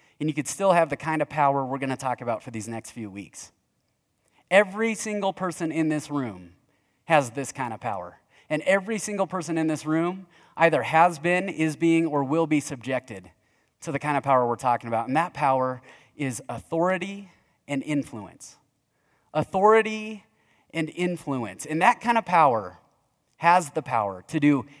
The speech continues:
immense good. In fact, some of you are here because at some point in your life, you had somebody in your life who influenced you, who maybe you le-, maybe le-, helped lead you into a relationship with Jesus,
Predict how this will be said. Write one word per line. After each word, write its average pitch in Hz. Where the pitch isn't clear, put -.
immense 185
good. 156
In 127
fact, 190
some 262
of 233
you 240
are 220
here 165
because 185
at 165
some 220
point 208
in 196
your 190
life, 143
you 208
had 202
somebody 180
in 165
your 156
life 143
who 143
influenced 139
you, 92
who 190
maybe 196
you 196
le-, 170
maybe 180
le-, 165
helped 156
lead 185
you 196
into 175
a 160
relationship 143
with 120
Jesus, 104